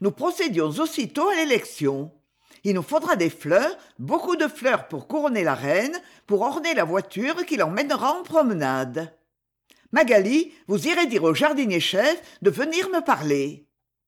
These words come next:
Ce sont des fleurs champêtres qu'il vous faudrait, ma chère », fit observer le duc. «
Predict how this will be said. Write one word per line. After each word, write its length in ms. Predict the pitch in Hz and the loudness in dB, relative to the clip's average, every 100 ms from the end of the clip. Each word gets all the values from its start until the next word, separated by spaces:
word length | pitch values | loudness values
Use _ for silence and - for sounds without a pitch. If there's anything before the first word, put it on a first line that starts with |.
| _ _ _ _ _ | _ _ _ _ _
Ce 160 | - 202 | 0 2
sont 280 | 202 262 320 | 2 -2 -2
des 100 | 262 | -2
fleurs 260 | 156 147 | 0 -2
champêtres 640 | - 262 254 214 240 302 311 | 0 -2 0 2 2 2 -2
qu'il 160 | 285 | -2
vous 140 | 180 180 | 0 -2
faudrait, 440 | 285 311 143 135 | 0 0 2 2
ma 140 | 131 | 2
chère », 500 | 156 - 180 165 160 156 - - | -2 -2 0 0 -2 -8 -18 -12
fit 140 | - 175 | -6 -4
observer 440 | 208 - 196 165 | -4 -2 -2 2
le 120 | 156 143 | 2 2
duc. « 420 | 131 147 151 | 2 2 0